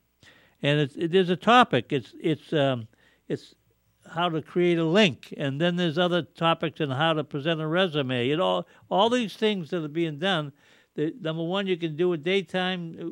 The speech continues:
uh, on Zoom or in the evening by Zoom. You know in advance it, what it is. If you have any question or if there is someone that you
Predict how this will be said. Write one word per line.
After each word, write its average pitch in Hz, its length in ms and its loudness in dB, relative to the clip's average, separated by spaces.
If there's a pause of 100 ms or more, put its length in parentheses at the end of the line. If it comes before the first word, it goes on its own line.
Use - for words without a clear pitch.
uh, 160 40 -6
on 160 200 -4
Zoom 180 320 -2
or 135 160 -10
in 120 100 -10
the 135 80 -6
evening 180 360 -2
by 160 200 -2
Zoom. 170 460 -6 (340)
You 143 120 -4
know 180 200 0
in 190 60 0
advance 170 480 -2
it, 151 240 -4
what 151 300 0
it 147 100 0
is. 165 260 2 (600)
If 208 260 6
you 208 160 4
have 185 240 6
any 170 220 2
question 156 680 0
or 151 280 0
if 139 100 -4
there 147 200 -6
is 139 80 -8
someone 180 380 -4
that 147 160 -4
you 143 140 -2